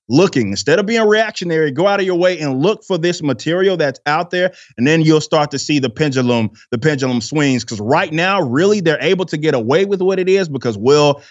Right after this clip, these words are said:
and everything it is that we do, we accept them as, like, the norm. That's why they have the entertainment sector, and we accept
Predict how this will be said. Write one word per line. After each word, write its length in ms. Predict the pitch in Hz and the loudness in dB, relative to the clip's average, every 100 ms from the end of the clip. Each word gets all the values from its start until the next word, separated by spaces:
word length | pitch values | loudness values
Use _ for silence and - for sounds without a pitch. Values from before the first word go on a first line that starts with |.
| _ | _
and 100 | 101 | -6
everything 480 | 104 147 147 151 151 | -2 -2 0 0 0
it 100 | 143 | 0
is 200 | 147 147 | 0 0
that 180 | 131 123 | 0 0
we 180 | 143 135 | 0 0
do, 240 | 107 147 | 2 2
we 280 | 123 139 147 | 2 2 2
accept 500 | 117 - - 175 175 | 0 -6 -2 -2 -2
them 480 | 117 107 156 160 139 131 | -14 -4 -2 0 0 0
as, 220 | 127 117 | -2 0
like, 220 | 131 113 101 | -2 -2 -8
the 220 | 120 131 | -6 -4
norm. 500 | 104 104 131 107 85 - _ - | -6 -4 -2 -2 -6 -16 _ -2
That's 200 | 135 147 | -2 0
why 160 | 147 | 0
they 120 | 143 135 | 2 0
have 340 | 151 156 147 | 0 0 -2
the 120 | 131 | -2
entertainment 560 | 127 120 117 151 135 127 | -2 -4 -4 -2 -2 -4
sector, 380 | - 127 113 117 | -4 -4 -4 -6
and 100 | 113 | -2
we 140 | 135 | -4
accept 400 | 123 - 151 - | -4 -2 -2 -2